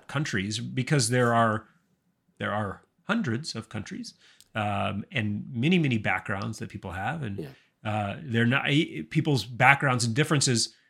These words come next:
Speaker 1: go well beyond just race or,
Speaker 2: Yeah.
Speaker 1: uh, country of origin. They
Speaker 2: Yeah.
Speaker 1: go into what they, I, I don't know, uh,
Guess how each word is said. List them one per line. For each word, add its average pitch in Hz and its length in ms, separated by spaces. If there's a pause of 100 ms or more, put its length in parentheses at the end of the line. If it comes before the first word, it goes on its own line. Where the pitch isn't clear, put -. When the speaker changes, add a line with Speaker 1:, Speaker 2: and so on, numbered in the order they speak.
(140)
Speaker 1:
go 127 200
well 123 460
beyond 123 680 (280)
just 117 460
race 113 720
or, 104 540
Speaker 2:
Yeah. - 440
Speaker 1:
uh, 85 240
country 131 480
of 107 140
origin. 165 480
They 113 120
Speaker 2:
Yeah. 92 60
Speaker 1:
go 104 400
into 110 760 (1040)
what 113 200
they, 113 360 (600)
I, - 440
I - 20
don't 151 120
know, 139 240
uh, 127 80